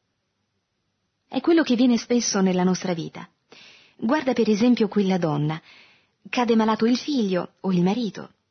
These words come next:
e subito ricorre al digiuno, alla disciplina, al cilicio, come fece Davide in un caso simile. Cara amica,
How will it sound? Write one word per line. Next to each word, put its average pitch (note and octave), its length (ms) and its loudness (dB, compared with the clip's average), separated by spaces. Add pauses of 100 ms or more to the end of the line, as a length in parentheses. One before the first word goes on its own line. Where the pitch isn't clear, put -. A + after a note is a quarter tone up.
(200)
e A#3+ 120 0
subito A#3+ 360 2
ricorre G3+ 380 0
al F3 100 0
digiuno, E3 520 -6 (460)
alla E3+ 180 -6
disciplina, D#3+ 680 -4 (600)
al F3 160 -2
cilicio, D#3+ 560 -4 (220)
come C#4+ 240 2
fece C#4+ 240 0
Davide F#3 580 -2
in G3 100 -2
un G3 80 4
caso G3 240 -2
simile. E3 480 -4 (2750)
Cara G#3 280 -2
amica, D#3 460 -2